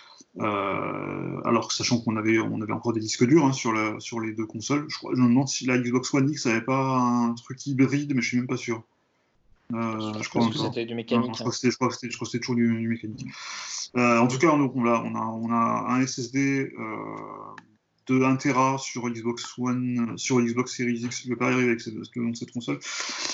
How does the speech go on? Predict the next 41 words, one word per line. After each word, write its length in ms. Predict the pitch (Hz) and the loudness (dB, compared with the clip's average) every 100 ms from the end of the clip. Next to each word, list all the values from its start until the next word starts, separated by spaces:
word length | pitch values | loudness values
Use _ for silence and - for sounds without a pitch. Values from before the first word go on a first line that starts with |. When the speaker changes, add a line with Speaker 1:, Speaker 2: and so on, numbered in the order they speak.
| 151 | 0
Speaker 1:
Euh, 320 | 127 117 113 113 117 113 - - 117 | 4 4 4 4 2 -2 -8 -14 -12
Speaker 2:
<laughs> 140 | 117 | -2
Speaker 1:
d'un 120 | 139 | 0
côté, 580 | 139 139 147 143 143 135 | 0 2 4 6 6 2
euh, 800 | 117 113 113 113 113 113 107 - 135 | -2 -4 -4 -4 -4 -6 -6 -6 2
et, 360 | 131 131 127 127 | 4 6 4 0
euh, 320 | 117 110 113 113 | -2 -2 -2 -2
la 100 | 120 | -2
P 160 | 131 | -2
S 140 | 127 - | -2 0
cinq 180 | 127 | -2
qui 80 | 127 | -2
est 60 | 120 | -6
quand 100 | 117 | -4
même 80 | 117 | -4
beaucoup 160 | 120 | -6
plus 140 | 127 127 | -10 -8
simple 220 | 131 127 | -6 -4
à 20 | |
retenir. 380 | 117 120 135 131 - - - - 127 | -6 0 0 0 -6 -14 -16 -6 2
Euh, 140 | 120 | 4
de 80 | 123 | 8
l'autre, 200 | 151 160 | 8 8
on 100 | 151 | 4
a 220 | 143 147 | 4 4
huit 180 | 139 156 | 0 -4
cents, 300 | - 180 160 | -2 -2 -2
alors 160 | 120 120 | -2 0
on 100 | 127 | 0
a 60 | 131 | -2
que 220 | - 165 | 2 6
huit 180 | 156 165 | 6 4
cent 140 | 175 | -2
vingt-cinq, 520 | 151 139 156 156 - 127 | -4 -4 -6 -8 -10 -8
euh, 180 | 123 | -6
gigas 340 | 120 123 123 127 | -6 -2 -2 -4
sur 220 | - 135 | -10 -8
la, 340 | 120 113 113 110 | -6 -4 -4 -6
ça 160 | - 123 | -6 -6
c'est 120 | 135 | -4
intéressant. 480 | 120 123 120 135 | 0 2 0 -2